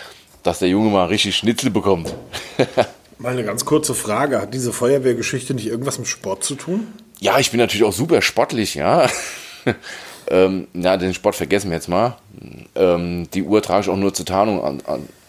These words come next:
Speaker 1: zu tun, als ob. Nein, ähm, Scherz beiseite. Diese, als ich diese News gelesen habe, dass Apple heute mit dem Update auf, ähm, watch O S bei der Apple Watch der Serie vier das E K G freigeschaltet hat,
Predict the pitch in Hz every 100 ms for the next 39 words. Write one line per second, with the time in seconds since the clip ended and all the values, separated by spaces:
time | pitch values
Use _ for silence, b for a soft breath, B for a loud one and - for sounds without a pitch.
0 | _ _ - 95 98 95 87 82 110 B
1 | B B B 73 73 90 85 82 80 80
2 | 82 - 73 85 82 73 B B B B
3 | 98 92 101 90 - - 95 101 110 98
4 | 98 92 92 90 98 113 143 - 113 123
5 | 113 113 110 110 107 92 90 - - 113
6 | 120 135 107 101 120 120 107 98 - 113
7 | - - 120 120 117 69 92 98 95 -
8 | - - 87 95 90 104 110 113 - 113
9 | - - _ _ _ _ _ _ _ _
10 | _ _ - 101 95 92 90 90 90 87
11 | 85 - - 120 117 101 - 98 92 104
12 | 101 98 - 113 135 135 101 - 113 104
13 | 95 120 156 - 90 82 95 95 95 107
14 | -